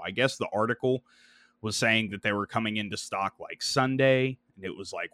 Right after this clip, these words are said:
Wednesday when I was looking at it. So unsurprisingly, they did run out of stock pretty quickly, right? But unlike many of the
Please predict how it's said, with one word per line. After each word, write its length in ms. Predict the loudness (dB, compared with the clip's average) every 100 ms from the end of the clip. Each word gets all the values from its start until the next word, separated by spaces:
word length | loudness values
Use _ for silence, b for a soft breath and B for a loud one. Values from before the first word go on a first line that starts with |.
| _
Wednesday 680 | 2 2 -2 0 2 4
when 140 | 2 0
I 100 | -4
was 160 | -4
looking 340 | -6 -6 -4 -2
at 180 | 0 0
it. 160 | -4
So 280 | -4 -4 -2
unsurprisingly, 960 | -2 0 0 6 8 8 4 -2 -2 0
they 160 | -2
did 300 | 2 6 6
run 180 | 6 4
out 180 | 4 2
of 120 | 0
stock 400 | -2 0 0 -2 -8 _ _ _ _ _
pretty 220 | 6 6
quickly, 500 | 6 0 -2 -8 -20 _ b b b b
right? 260 | -4 -4 -4 -10 _ b b b b b _
But 160 | -6 0
unlike 680 | 4 4 8 8 8 4 -8 -2
many 340 | 2 6 8
of 180 | 6 4
the 440 | 0 2 2 0